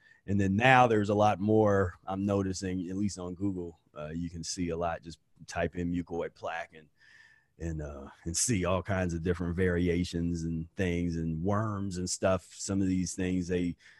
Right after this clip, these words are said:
these, these parasites and worms kinda die, and they, if they're not eliminated, they just become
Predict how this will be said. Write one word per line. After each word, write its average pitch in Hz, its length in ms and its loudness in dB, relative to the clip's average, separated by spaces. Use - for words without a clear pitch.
these, 95 240 0
these 98 160 0
parasites 117 720 4
and 92 100 -2
worms 104 480 0
kinda 101 220 -2
die, 104 640 0
and 95 100 -8
they, 104 300 -4
if 92 140 -20
they're 104 100 -4
not 107 220 0
eliminated, 107 640 2
they 110 260 -2
just 107 300 -8
become 101 360 -8